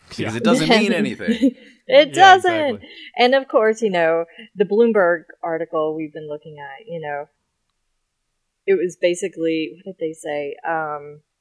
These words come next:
Speaker 3: kinda sounds like it's written by a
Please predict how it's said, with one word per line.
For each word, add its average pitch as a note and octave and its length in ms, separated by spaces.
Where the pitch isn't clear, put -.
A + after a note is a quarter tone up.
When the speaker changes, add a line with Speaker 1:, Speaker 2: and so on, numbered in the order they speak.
Speaker 3:
kinda D#4 200
sounds A3 300
like G3 140
it's F#3 140
written F3 260
by D#3+ 140
a C3+ 80